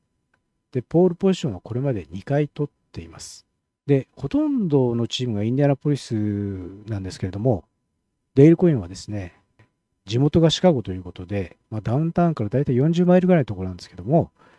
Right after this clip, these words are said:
えー、そこにですね、えー、チームの本拠地があります。で、昨年、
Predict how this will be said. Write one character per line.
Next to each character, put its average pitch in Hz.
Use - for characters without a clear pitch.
え 98
ー、 -
そ -
こ 185
に 190
で 165
す -
ね、 -
え 92
ー、 -
チ 120
ー 110
ム 95
の 82
本 104
拠 107
地 -
が 82
あ -
り 90
ま 80
す。 -
で、 123
昨 127
年、 165